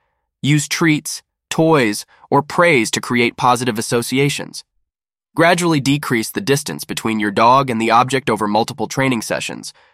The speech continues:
rewarding calm behavior each time. The goal is to change your dog's emotional response from excitement to indifference.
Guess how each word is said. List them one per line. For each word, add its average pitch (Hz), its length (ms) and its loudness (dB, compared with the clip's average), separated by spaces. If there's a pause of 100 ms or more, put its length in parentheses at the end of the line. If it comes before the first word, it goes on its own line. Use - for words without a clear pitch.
(160)
rewarding 143 420 4
calm 131 280 2
behavior 113 440 -2
each 90 280 -8
time. 92 260 -4 (680)
The 117 60 0
goal 131 300 4
is 113 80 -2
to - 140 -6
change 123 320 0
your 113 100 0
dog's 110 300 2
emotional 107 480 0
response 104 500 0
from 98 160 -4
excitement 90 600 -2
to 107 120 -6
indifference. 98 580 -6